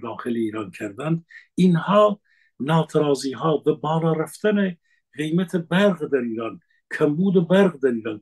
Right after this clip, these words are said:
کمبود گاز در کشوری که بزرگترین منابع جهانی گاز رو داره، کمبود بنزین و سوخت و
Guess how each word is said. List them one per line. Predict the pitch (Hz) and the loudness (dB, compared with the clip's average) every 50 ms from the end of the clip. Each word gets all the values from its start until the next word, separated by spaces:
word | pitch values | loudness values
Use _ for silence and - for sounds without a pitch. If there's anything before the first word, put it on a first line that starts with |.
| - - | -8 -4
کمبود | 147 147 160 180 214 202 190 196 180 | -2 0 0 0 2 4 4 4 4
گاز | 165 185 202 220 214 196 170 170 | 4 4 4 6 4 4 2 2
در | 165 165 165 | 0 0 0
کشوری | - - 165 165 - - 196 208 202 196 170 | 0 -4 -4 -4 0 2 2 2 2 0 -2
که | - - 190 190 190 _ _ - - - _ _ - | 0 0 0 0 0 _ _ -20 -20 -20 _ _ -2
بزرگترین | 170 180 170 196 180 - - - 185 190 190 180 | 0 2 2 0 0 -2 -6 -6 -4 -2 0 0
منابع | 165 160 175 185 180 190 190 240 233 208 | 0 0 0 0 -2 0 0 2 2 2
جهانی | 175 165 165 160 165 160 160 185 196 190 | 0 -2 -2 -2 -2 -2 0 0 -2 -2
گاز | 165 185 196 202 196 175 165 | 0 0 2 2 0 0 0
رو | 160 147 | -2 -2
داره، | 127 131 127 113 110 104 _ _ _ _ _ _ _ _ - | -2 -4 -6 -8 -8 -10 _ _ _ _ _ _ _ _ -10
کمبود | - - 180 185 185 196 220 220 190 208 180 165 | -2 0 0 0 0 -2 -4 -2 -2 0 2 4
بنزین | 175 175 180 170 165 175 220 208 185 156 | 4 4 4 2 0 0 0 0 0 0
و | 165 | -2
سوخت | 165 - - - - 247 254 - 359 - - _ _ _ _ _ _ _ _ _ _ _ _ | -6 -6 -6 -2 0 2 4 2 2 0 -6 _ _ _ _ _ _ _ _ _ _ _ _
و | - 170 | 0 0